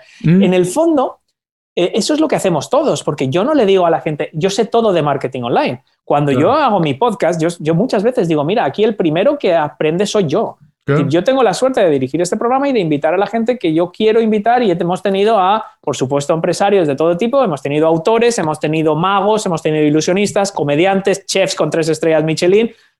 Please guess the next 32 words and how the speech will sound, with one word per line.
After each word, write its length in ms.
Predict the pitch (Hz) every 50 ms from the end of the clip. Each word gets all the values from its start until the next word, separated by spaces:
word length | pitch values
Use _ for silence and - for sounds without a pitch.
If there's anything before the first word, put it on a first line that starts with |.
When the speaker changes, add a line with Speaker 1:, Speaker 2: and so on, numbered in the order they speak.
| _ -
Speaker 2:
porque 180 | 156 143 143
me 80 | 151 147
apetece 300 | 139 139 139 175 180 233
hablar 200 | 254 233 202 180
con 140 | 165 147 175
ellos 260 | 214 247 220 170 - -
y 80 | 180
punto. 320 | 131 - 247 269 151 156 -
Es 60 | 151
Speaker 1:
Ujú. 40 | 190 208
Speaker 2:
decir, 220 | - 156 147 151 -
yo 240 | 156 143 147 180 185
siempre 320 | 185 - 247 277 294 269
estoy 240 | 208 - - 175 160
aprendiendo. 540 | 156 143 147 151 139 143 147 147 139 139 135
Entonces, 320 | 131 131 127 127 135 - _ -
en 140 | 165 151 143
realidad, 680 | 135 139 135 131 123 127 165 233 262 220 269 339 - _ _ _ _ _ _ _ _ -
aunque 380 | - 151 151 151 147 143 131
yo 300 | 131 147 165 196 220 240
me 100 | 247 247
pueda 240 | 214 220 247 240 220
presentar 400 | 233 214 190 202 202 226 233 220
como 240 | - 175 151 143 -
experto, 640 | - 135 - - - 190 214 220 208 - 233 190 - - _ _ _ _ _
siempre 420 | - - - 165 160 202 240 277 240
soy 180 | - 233 233
el 100 | 240 214
primero 260 | 208 196 196 208 214
en 80 | 202 190
decir 300 | 185 160 - 208 247 269
que 300 | - 233 170 - -